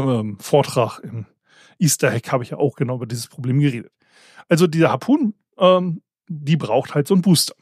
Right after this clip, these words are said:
Und jetzt ist das Problem, auf der Jan, wie hieß sie nochmal, die gute, äh, die Niels Jühl, Jan Niels,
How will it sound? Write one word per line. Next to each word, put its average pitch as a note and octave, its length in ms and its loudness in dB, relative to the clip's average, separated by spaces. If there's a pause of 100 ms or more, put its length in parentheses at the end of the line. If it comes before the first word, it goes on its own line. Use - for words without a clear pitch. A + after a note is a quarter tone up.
(120)
Und D#3 80 -4
jetzt G#3 140 0
ist A#3 120 -4
das A#3+ 140 -2
Problem, C3+ 520 -2 (920)
auf E3+ 280 4
der B2 520 0
Jan, C#3 840 -2
wie C3 80 -10
hieß G#3+ 160 -10
sie G#3+ 100 -8
nochmal, G3+ 260 -2
die F#3 120 -4
gute, F3 440 0 (120)
äh, D#3 220 4
die D3 220 -4
Niels D#3 380 6
Jühl, A#3 400 4 (500)
Jan E3 520 -4
Niels, F3 520 0